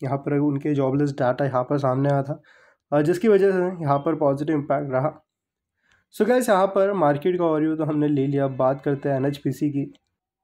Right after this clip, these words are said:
So गाइस, एनएचपीसी गवर्नमेंट के बेहतरीन, अ, शेयर्स में से एक है और यहाँ पर अगर देखा जाए एनएचपीसी लिमिटेड ने आज क्लोजिंग दी है फ़ोर्टी रुपीज़ के प्राइस पे। और पिछले कुछ टाइम से यहाँ पर,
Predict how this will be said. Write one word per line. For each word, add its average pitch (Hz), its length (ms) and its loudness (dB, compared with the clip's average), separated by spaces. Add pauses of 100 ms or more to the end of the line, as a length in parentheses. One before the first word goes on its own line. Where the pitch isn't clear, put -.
(600)
So 214 180 0
गाइस, 226 320 2
एनएचपीसी 180 680 0
गवर्नमेंट 147 500 2
के 143 220 0
बेहतरीन, 139 800 -2 (200)
अ, 139 100 0
शेयर्स 147 440 -2
में 135 120 -2
से 135 200 -4
एक 139 440 -6
है 151 120 -8 (840)
और 127 260 0
यहाँ 135 260 -2
पर 143 200 0
अगर 139 200 0
देखा 135 380 -2
जाए 143 380 -4
एनएचपीसी 165 640 -2
लिमिटेड 139 460 -2
ने 147 160 -6 (120)
आज 131 320 -2
क्लोजिंग 147 500 0
दी 139 100 -2
है 147 220 -10 (480)
फ़ोर्टी 160 240 0
रुपीज़ 175 340 -2
के 143 160 -6
प्राइस 131 460 -6
पे। - 140 -14 (960)
और 160 220 0
पिछले 208 400 0
कुछ 202 260 -4
टाइम 180 200 -2
से 170 180 -8
यहाँ 170 360 0
पर, 160 440 -2